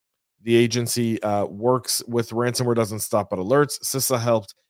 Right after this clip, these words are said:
a Fortune five hundred company hit with a sixty million dollar ransomware attack in February, February establish a ciso position, identify areas to improve its I T,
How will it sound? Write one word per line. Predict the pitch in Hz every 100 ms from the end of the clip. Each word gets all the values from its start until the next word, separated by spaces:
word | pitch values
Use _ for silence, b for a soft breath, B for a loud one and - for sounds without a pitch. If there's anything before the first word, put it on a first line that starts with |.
| _
a | 110
Fortune | 104 135 139 123
five | 110 120
hundred | 113 117 104
company | 117 107 110
hit | 113
with | 110 104
a |
sixty | - 147 - 135
million | 120 117 113
dollar | 107 104
ransomware | 104 113 107 107
attack | 101 107 95
in | 98
February, | 120 104 107 104 101 -
February | - 131 110 107 98 98 b b b _
establish | 107 - 120 107 104 95
a |
ciso | - 143 - 113
position, | 110 107 104 104
identify | 95 98 104 - 101
areas | 117 117 107 -
to | 98
improve | 113 110
its | 104 98
I |
T, | 92